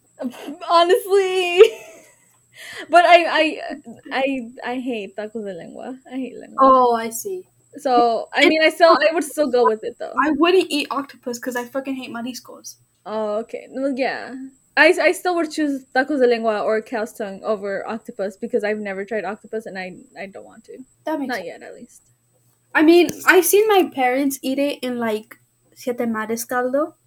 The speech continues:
Speaker 2: Mm-hmm.
Speaker 1: But I really do not like any type of seafood or fish. You know what this question reminds me of?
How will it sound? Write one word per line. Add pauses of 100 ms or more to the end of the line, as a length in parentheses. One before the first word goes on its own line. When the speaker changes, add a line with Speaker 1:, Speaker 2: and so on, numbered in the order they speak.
(140)
Speaker 2:
Mm-hmm. (300)
Speaker 1:
But
I
really
do
not
like (380)
any
type
of
seafood
or
fish. (420)
You
know
what
this
question
reminds
me
of?